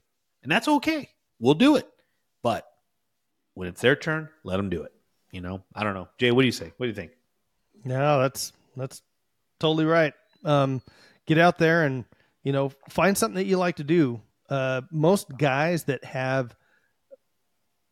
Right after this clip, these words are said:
Speaker 2: an okay mental state usually go bowling. They, <laughs> they play in a band, right? They, uh,
Speaker 1: Target practice?
Speaker 2: what, target practice. Yeah, anything. Go fishing.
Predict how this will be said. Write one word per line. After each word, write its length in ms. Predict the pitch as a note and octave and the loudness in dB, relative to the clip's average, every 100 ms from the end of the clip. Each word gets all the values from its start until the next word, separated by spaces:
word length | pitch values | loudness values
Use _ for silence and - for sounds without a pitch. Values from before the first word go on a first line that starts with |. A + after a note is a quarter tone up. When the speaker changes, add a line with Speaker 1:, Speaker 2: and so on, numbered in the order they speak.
| _ - | _ -8
Speaker 2:
an 160 | C#3+ - - | -8 -8 -2
okay 480 | D#3+ - E3+ D3+ C#3+ | -2 2 2 4 0
mental 420 | C#3 C#3+ C#3+ E3+ | -2 -4 -2 -2
state 400 | - E3+ F3 E3+ | -2 0 0 -2
usually 640 | C#3 D#3+ D3+ D#3+ C#3+ C3+ _ _ _ _ _ _ - | 2 2 4 2 2 0 _ _ _ _ _ _ -2
go 180 | C3+ | 0
bowling. 680 | C#3 - D3 E3+ C#3 A2+ G#2+ _ _ _ _ _ - | 0 2 4 4 2 -2 -12 _ _ _ _ _ -6
They, 640 | B2+ B2+ B2 A#2+ A2 A2+ _ _ | -4 -2 -2 -4 -6 -14 _ _
<laughs> 220 | _ C3+ - | _ -6 -4
they 280 | F3 C#3+ | -2 -2
play 340 | C#3 - D3 F3+ | -2 -2 2 4
in 100 | F3 | 4
a 40 | |
band, 640 | C#3+ D#3+ D#3+ D#3 C#3 B2+ A#2 - | 4 2 4 4 2 -2 -8 -2
right? 320 | D3+ E3+ E3+ - D#3+ - | 2 2 0 -8 -14 -4
They, 400 | C3+ D3+ D3+ C#3+ | 4 4 6 2
uh, 300 | C#3 C3+ B2+ A#2+ _ | 2 2 0 -4 _
Speaker 1:
Target 280 | - B2 A#2+ | -2 -2 0
practice? 380 | A#2+ A#2+ C3+ - | -2 -2 -8 -10
Speaker 2:
what, 360 | D#3+ F#3 G3 D#3 _ _ _ | 2 2 2 -6 _ _ _
target 340 | - D#3+ F#3+ D#3+ | 0 2 2 -2
practice. 520 | D3+ B2+ A#2+ B2+ - | -6 -8 -6 -8 -2
Yeah, 240 | G3+ G#3 D3 | -2 0 -2
anything. 600 | E3+ A3+ A#3+ - B2 A2 _ | -4 -4 -6 -8 -12 -14 _
Go 100 | G#3 F3+ - | 0 0 -4
fishing. 520 | G#3 A#3 - C#3 G#2+ | -4 -2 -4 -6 -6